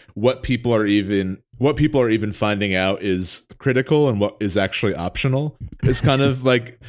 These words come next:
Speaker 1: shocking every time it happens.
Speaker 2: Yeah.
Speaker 1: One, one aspect of the game that's being discovered is right now we know there are six known endings. And I,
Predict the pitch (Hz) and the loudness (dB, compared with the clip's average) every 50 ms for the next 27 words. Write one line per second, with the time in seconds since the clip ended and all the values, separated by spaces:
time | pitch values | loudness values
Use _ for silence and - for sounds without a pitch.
0 | - - - - - 151 123 131 131 - 147 143 143 131 135 143 139 - 160 139 | -20 -6 -2 2 2 4 4 4 2 2 0 2 2 4 4 2 2 2 2 2
1 | 143 139 139 147 135 131 - 147 151 156 156 - - - 101 101 98 92 90 - | 2 2 2 2 0 0 -2 -4 -4 -4 -4 -4 -2 0 0 0 2 0 -2 -4
2 | - - _ _ 165 135 120 139 160 165 170 175 165 139 135 135 151 160 165 135 | -8 -12 _ _ -6 -2 0 2 4 4 2 2 0 0 2 2 2 4 4 2
3 | 117 113 117 - - - 113 - 110 101 92 98 85 98 95 92 90 87 85 82 | 2 2 0 0 0 0 -2 0 -2 -2 -4 -2 -2 0 0 0 0 -2 -2 -4
4 | 80 87 - - _ _ - 104 104 - - - 110 101 98 92 98 - - - | -6 -6 -8 -12 _ _ -4 -2 -2 -2 0 0 0 0 0 0 -2 -2 -2 0
5 | 104 95 85 95 92 90 92 90 87 98 - _ _ 123 117 123 131 131 127 127 | -2 -2 0 -2 -2 0 0 -2 -2 -4 -8 _ _ -2 0 0 0 2 0 0
6 | 123 123 117 113 113 110 104 104 104 101 104 98 104 101 98 92 90 90 - - | 2 2 2 2 2 0 2 0 2 2 2 0 0 0 0 0 0 0 0 -2
7 | - - - 117 101 98 - - - 113 107 101 104 101 101 98 95 92 92 90 | -2 0 0 0 -2 -2 -2 -4 -4 -4 -2 -2 0 0 0 0 -2 -2 -4 -6
8 | 85 85 82 78 76 71 71 73 - - - - - - _ - - - - 135 | -6 -6 -6 -6 -8 -10 -12 -12 -10 -8 -6 -6 -6 -8 _ -20 -20 -6 -4 0
9 | 127 127 135 139 147 156 | 0 2 4 4 2 2